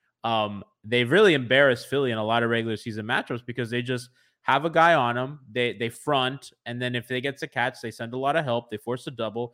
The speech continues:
He gets stuck, and he has to throw a bad pass. And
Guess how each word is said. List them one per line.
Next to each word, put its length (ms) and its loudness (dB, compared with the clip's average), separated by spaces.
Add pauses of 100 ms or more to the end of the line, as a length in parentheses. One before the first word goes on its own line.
(200)
He 120 -6
gets 240 -4
stuck, 320 -10
and 80 -10
he 60 -10
has 160 -10
to 80 -14
throw 180 -4
a 40 -4
bad 320 -6
pass. 320 -8
And 160 -4